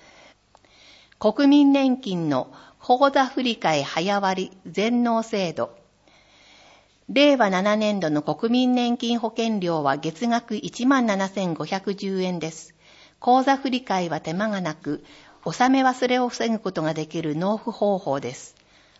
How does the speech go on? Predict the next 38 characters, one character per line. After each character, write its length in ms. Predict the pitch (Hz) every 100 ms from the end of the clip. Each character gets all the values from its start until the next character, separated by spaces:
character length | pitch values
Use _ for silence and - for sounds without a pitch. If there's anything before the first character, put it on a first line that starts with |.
| _
ま 140 | 180
た、 240 | 190 214 - - - _
早 320 | - 196 233 247
割 360 | 240 233 220 175
全 360 | 175 214 247
納 180 | 247 240
で 140 | 233
納 200 | 233 233
付 140 | 233 -
す 100 | 214
る 140 | 208
と 300 | 208 190 190 - - _
保 140 | 170
険 300 | - 262 254
料 220 | 214 185
が 140 | 160 135
割 260 | 156 196
引 220 | 226 220 202
に 120 | 196
な 120 | 180
り 120 | 170
ま 120 | 147
す。 240 | 165 - _ _ _ _ _ _ _
早 320 | - 180 233 233
割、 340 | 220 208 185 - _ _
当 240 | - 233 233
月 320 | 247 240 233
末 280 | 226 220 156
振 100 | 151
り 160 | 147 -
替 180 | 135
え。 240 | 135 - _ _ _ _ _ - - _ _ -
翌 280 | 185 277 277
月 260 | 269 277
末 260 | 262 269 202
の 120 | 170
納 280 | 165 208 226
付 200 | 226